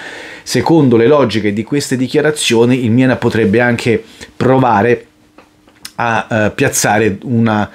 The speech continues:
doppia zampata, un doppio colpo a centrocampo e in difesa. A quel punto la rosa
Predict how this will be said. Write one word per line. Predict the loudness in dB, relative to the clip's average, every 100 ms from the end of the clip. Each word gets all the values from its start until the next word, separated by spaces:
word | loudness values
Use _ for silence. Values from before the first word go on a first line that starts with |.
| -18 -20 -4
doppia | 0 0 0 -2 0
zampata, | 0 0 0 -2 -2 -2
un | 0 2
doppio | 2 0 0 2 2 0
colpo | 0 -2 -4 -8 -8 -10 -20 -16
a | -8 -4
centrocampo | 0 2 2 2 2 2 2 0 2
e | 2
in |
difesa. | 2 0 -4 -6 -8
A | -8 -2
quel | 0 0
punto | -4 -6 -6 -2
la | 0
rosa | 0 0 -2